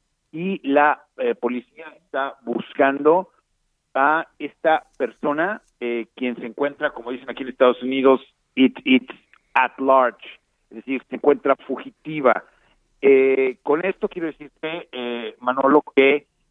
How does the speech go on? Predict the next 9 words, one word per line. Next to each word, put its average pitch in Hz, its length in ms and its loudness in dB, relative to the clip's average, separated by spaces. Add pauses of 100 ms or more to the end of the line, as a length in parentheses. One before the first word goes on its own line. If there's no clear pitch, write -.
(120)
pues 120 220 -2
vamos 156 300 -2 (100)
casi 156 540 -4
a 127 100 -8
los 127 260 -6
doscientos 156 800 -4 (220)
tiroteos 139 640 0 (580)
en 160 160 -10
los 156 120 -8